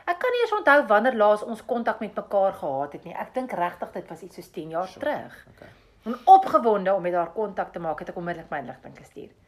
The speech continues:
Speaker 1: Eureka het 'n onthou stem. As jy dit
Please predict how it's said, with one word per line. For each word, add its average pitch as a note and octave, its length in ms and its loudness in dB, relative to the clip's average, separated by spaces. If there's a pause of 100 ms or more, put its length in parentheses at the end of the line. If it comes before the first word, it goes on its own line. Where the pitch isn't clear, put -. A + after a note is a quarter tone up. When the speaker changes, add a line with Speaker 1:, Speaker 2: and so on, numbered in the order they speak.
(720)
Speaker 1:
Eureka C#4+ 540 4
het A#3+ 160 0
'n - 20 -2
onthou D#3 640 -6
stem. - 520 -18 (680)
As G#3 160 -4
jy C4+ 80 0
dit C4 200 -2